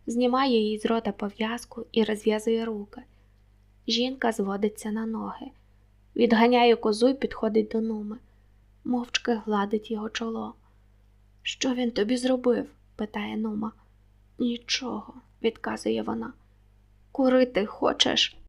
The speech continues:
«Пане лейтенант», править своєї Хамайкіно, «невже ви не розумієте, що за кілька метрів звідси у гайку його спільники? Ви що, не чули їхніх кроків? Їх щонайменше троє.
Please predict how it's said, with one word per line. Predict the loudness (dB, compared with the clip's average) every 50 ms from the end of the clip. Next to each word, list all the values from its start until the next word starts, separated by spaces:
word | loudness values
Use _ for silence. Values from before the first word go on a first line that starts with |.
| -20 _ _ _ _ _ _ _ _ _ _ _ _ _ _ _ _ _
«Пане | _ 2 4 6 6 6 6 6 6
лейтенант», | 8 8 8 8 6 4 4 4 4 4 4 4 0 0 -2 -6 _ _ _ _ _
править | _ -2 -2 -2 0 0 -2 -4 -4
своєї | -6 -4 -4 -2 -2 -2 -2 -2 -2 -2 -4
Хамайкіно, | -4 -6 -6 -4 -4 -4 -6 -8 -10 -10 -10 -8 -8 -8 -10 -14 _ _ _ _ _ _ _ _ _ _ _
«невже | 6 6 6 8 8 10 10 10
ви | 10 8
не | 8 8 6
розумієте, | 6 6 6 4 4 4 6 6 6 4 4 0 -2 -6 -10 -10 -12 -20 _
що | -12 2 6 6 8
за | 8 8 4
кілька | 6 4 2 2 2 2 2 2
метрів | 2 2 2 0 0 2 4 2 2 2
звідси | 0 0 2 2 2 2 2 0 0
у | 4 4 2
гайку | 4 4 2 2 2 0 -2 -2 0
його | 0 -2 -2 0 -2 -2
спільники? | -2 -8 0 2 4 4 4 0 -6 -8 -8 -10 -10 -10 -10 _ _ _ _ _ _ _ _ _ -20 _
Ви | 0 6 6 8
що, | 8 6 2 0 -2 -2 -2 0
не | 2 0 2
чули | 2 2 2 2 2 2
їхніх | 0 0 -2 -2 -2 -4 -4 -4 -4
кроків? | -2 0 0 0 2 2 2 0 0 -6 _ _ _ _ _ _ _ _
Їх | -6 -4 -2 -2 -2 -2 -2
щонайменше | -4 -2 0 2 4 4 4 2 2 2 2 2 2 0 0 0 0 0
троє. | 0 -2 -2 -2 0 -2 -4 -4 -2 -2 -4